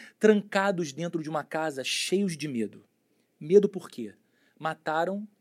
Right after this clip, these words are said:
o seu mestre. Jesus fora condenado e crucificado pelas autoridades romanas, após denúncia das autoridades religiosas judaicas.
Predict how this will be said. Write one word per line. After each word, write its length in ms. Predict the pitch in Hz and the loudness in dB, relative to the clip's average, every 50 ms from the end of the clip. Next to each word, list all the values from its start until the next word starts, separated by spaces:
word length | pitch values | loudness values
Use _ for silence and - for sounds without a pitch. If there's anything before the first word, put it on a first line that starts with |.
| _ _ _ _ - | _ _ _ _ -10
o 60 | 190 | -8
seu 180 | - - 185 | -4 -2 0
mestre. 500 | 220 240 185 123 107 - - - - - _ _ _ _ _ _ _ _ _ _ _ _ _ - | 0 0 -2 -4 -6 -10 -14 -14 -16 -20 _ _ _ _ _ _ _ _ _ _ _ _ _ -8
Jesus 960 | 147 147 196 190 175 127 - - 196 226 262 240 190 143 - - - - - _ _ _ | 2 8 8 8 8 8 2 4 6 6 8 6 4 2 -2 -6 -8 -8 -8 _ _ _
fora 440 | - - - 190 196 214 220 214 - - | -4 6 10 12 12 12 10 6 2 -2
condenado 920 | - - 214 226 220 226 220 208 190 185 196 214 233 233 190 160 143 131 - | -2 0 2 4 6 6 6 4 4 2 2 2 2 2 0 -2 -4 -6 -8
e 60 | 170 | -10
crucificado 840 | 160 - 202 185 - 196 - - - - 180 175 175 180 165 123 - _ _ _ - - - - - | -6 -2 -2 -2 -2 -4 -8 -8 -6 -4 -2 -2 -2 -2 -4 -6 -16 _ _ _ -20 -20 -8 2 8
pelas 220 | 202 208 214 202 | 10 10 12 12
autoridades 640 | 220 214 208 226 226 220 196 175 202 214 233 202 180 | 10 8 8 8 4 4 6 8 8 8 6 6 4
romanas, 640 | 196 220 214 190 180 185 196 202 170 120 110 - - - - - - | 4 6 6 6 4 2 2 2 0 -2 -6 -8 -10 -10 -10 0 6
após 380 | 185 180 - - 208 240 247 | 6 6 6 8 8 8 8
denúncia 540 | 196 233 226 208 202 214 247 277 - - 214 | 8 6 4 6 6 6 6 6 6 6 6
das 120 | 214 214 202 | 6 6 6
autoridades 540 | 214 208 226 220 214 202 202 208 220 185 | 4 4 4 4 4 6 8 8 6 6
religiosas 580 | 190 214 220 233 202 185 208 202 214 208 226 214 | 6 4 4 4 4 4 6 6 6 6 4 0
judaicas. 760 | 196 262 262 226 208 202 202 196 - - - - - - - | -2 -2 0 2 2 2 2 0 -2 -12 -18 -16 -16 -16 -18